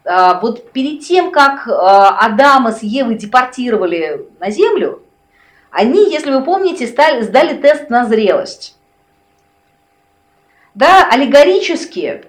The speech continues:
там, этот тест стоял из двух позиций. Первая позиция — это разделить свою волю и волю Бога,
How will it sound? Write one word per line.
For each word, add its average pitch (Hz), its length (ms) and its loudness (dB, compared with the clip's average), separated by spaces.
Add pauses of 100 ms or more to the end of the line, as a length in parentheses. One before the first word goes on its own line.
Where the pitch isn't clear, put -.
(120)
там, 185 340 0
этот 254 280 -2
тест 403 220 -2
стоял 285 300 0
из 226 120 -4
двух 277 320 -6
позиций. 233 600 -4
Первая 254 380 -2
позиция — 190 720 -2 (180)
это 220 220 -2
разделить 262 480 -2
свою 247 340 -2
волю 196 320 -4
и 185 40 -2
волю 214 300 0
Бога, 285 520 0